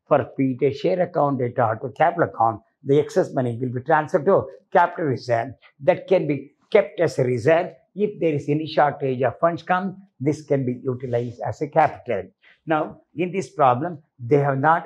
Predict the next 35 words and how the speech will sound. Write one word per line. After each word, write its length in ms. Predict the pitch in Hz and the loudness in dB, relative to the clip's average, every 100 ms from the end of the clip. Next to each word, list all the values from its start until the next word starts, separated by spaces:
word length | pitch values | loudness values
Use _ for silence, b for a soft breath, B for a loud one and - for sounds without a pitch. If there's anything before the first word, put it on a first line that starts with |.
| - | -4
asked 220 | 135 - | -4 -2
the 80 | 139 | 0
balance 420 | 127 135 135 120 | 2 2 0 -4
sheet. 280 | 190 208 b b 143 | -4 -4 b b -12
They 220 | 131 135 - | -4 -4 0
ask 260 | 151 147 151 | -2 -2 -4
only 320 | 139 170 175 | -4 -2 -4
journal 340 | 147 135 143 127 | -4 -4 -4 -6
entry, 260 | 123 170 | -8 -10
this 160 | 135 - | -12 -10
examination 720 | 110 110 143 139 131 139 120 | -10 -4 -4 -2 -6 -10 -10
problem. 460 | 135 131 160 196 - b b b 127 | -6 -4 -2 -2 -4 b b b -2
They 100 | 120 | 0
ask 280 | 131 147 127 | 0 -4 0
only 300 | 131 147 156 | 0 0 -2
journal 240 | 156 143 | -2 -2
entry. 420 | 147 147 165 156 _ _ | -4 -4 -10 -10 _ _
We 220 | 131 123 - | -6 -4 -2
pass 300 | 151 151 - | -2 -2 -10
only 280 | 131 143 147 | -12 -10 -6
the 140 | 139 | -4
journal 360 | 135 127 123 127 | -2 -2 -4 -6
entry. 460 | 131 120 175 214 - _ | -8 -6 -6 -6 -12 _
In 120 | 190 | -2
the 80 | 190 | 0
next 220 | 185 180 | 0 0
session, 480 | - 120 - 117 113 - _ _ 175 | 0 0 0 -2 -4 -12 _ _ -2
we'll 240 | 196 160 | 0 0
have 320 | 135 165 165 | 2 0 2
got 320 | 165 160 - - - | 2 2 0 -8 -2
another 420 | 139 160 196 180 | -2 -2 -6 -6
good 340 | 139 143 - | -2 -4 -2
problem 580 | 147 127 117 151 175 - _ _ _ _ 135 | 0 2 2 -4 -4 -8 _ _ _ _ -4
with 240 | 156 - | -4 -4
oversubscription, 1400 | 123 127 156 180 185 - 175 - 160 151 - 175 175 | -12 -2 0 2 0 2 0 0 -6 -6 -4 -4 -4